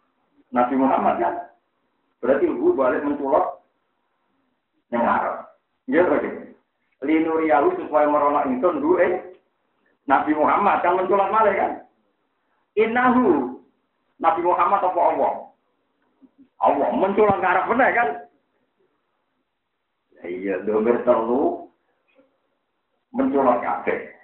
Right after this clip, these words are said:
Lha piye to linuriyahu gune Nabi Muhammad? Innahu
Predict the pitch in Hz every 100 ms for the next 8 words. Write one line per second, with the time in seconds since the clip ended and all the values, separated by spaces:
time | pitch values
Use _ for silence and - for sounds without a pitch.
0 | _ _ _ _ _ _ _ _ _ _
1 | - 117 131 135 - 110 123 123 120 120
2 | - 156 120 113 120 110 104 107 104 -
3 | - - - - - _ _ _ _ _
4 | _ - 135 147 180 160 120 - -